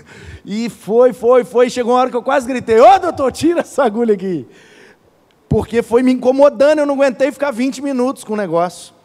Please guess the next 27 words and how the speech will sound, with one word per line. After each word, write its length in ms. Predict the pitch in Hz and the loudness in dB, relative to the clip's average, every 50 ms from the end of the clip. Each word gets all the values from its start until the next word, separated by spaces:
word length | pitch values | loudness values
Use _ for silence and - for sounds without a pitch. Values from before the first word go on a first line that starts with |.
| _ _ _ _ _ _ _ _ _ _ _ _ _ _ _ _ _ _ - | _ _ _ _ _ _ _ _ _ _ _ _ _ _ _ _ _ _ -8
E 200 | 196 226 240 226 | -4 0 2 4
era 240 | 226 240 247 269 262 | 4 4 4 4 2
onde 240 | 247 254 226 220 214 | 2 0 -2 -4 -4
doía 500 | 214 247 233 233 240 269 294 320 311 294 | -4 -2 -2 0 2 4 4 4 4 2
e 100 | 269 262 | 2 2
era 160 | 277 294 269 | 2 2 0
fraquinho. 540 | 202 - 285 311 277 - - 233 262 285 277 | -2 -2 -2 -4 -4 -4 -8 -8 -4 0 0
Eu 60 | 247 | -2
fiquei 160 | - - 254 | 0 -2 -2
imaginando: 480 | 254 247 254 240 190 226 220 214 208 220 | 0 0 0 0 -2 -2 -4 -2 -2 -2
imagina 760 | 233 247 262 254 240 190 170 175 220 302 330 320 294 240 220 | 0 0 0 0 -2 -4 -6 -6 -4 -4 -2 -2 -2 -4 -4
no 120 | 220 226 | -4 -4
menino, 560 | 226 220 214 208 220 240 240 214 170 127 117 - - - _ _ _ _ _ _ _ _ _ _ _ _ _ | -4 -4 -6 -4 -4 -4 -4 -4 -6 -8 -10 -14 -20 -20 _ _ _ _ _ _ _ _ _ _ _ _ _
que 140 | - 196 220 | -2 0 0
era 120 | 233 254 | 2 0
embaixo 380 | 233 208 196 233 262 - - - | 0 0 2 2 2 0 0 -2
da 160 | 254 254 247 | 0 0 2
unha, 720 | 240 240 269 294 311 311 285 254 220 196 160 139 117 98 - - _ _ _ _ _ _ _ _ _ _ _ _ _ _ _ _ _ _ _ - | 2 0 0 2 2 2 2 2 2 2 0 -2 -4 -10 -16 -20 _ _ _ _ _ _ _ _ _ _ _ _ _ _ _ _ _ _ _ -12
e 140 | 165 185 220 | -6 -2 0
era 160 | 247 254 226 | 2 2 0
cento 300 | - - 233 247 254 247 | 0 0 -2 -2 -2 -2
e 40 | 233 | -6
dez, 300 | 180 165 208 233 254 247 | -2 2 4 4 4 2
duzentos 340 | 202 226 190 233 262 254 240 | 0 -4 -2 0 0 0 0
e 60 | 254 | -2
vinte 420 | 190 190 247 302 330 330 330 - | 0 4 4 4 4 2 0 -4
volts. 1000 | 262 208 247 262 262 254 254 - - - - - - - - - _ _ _ _ | -4 2 4 4 4 2 0 -8 -18 -20 -20 -20 -20 -20 -20 -20 _ _ _ _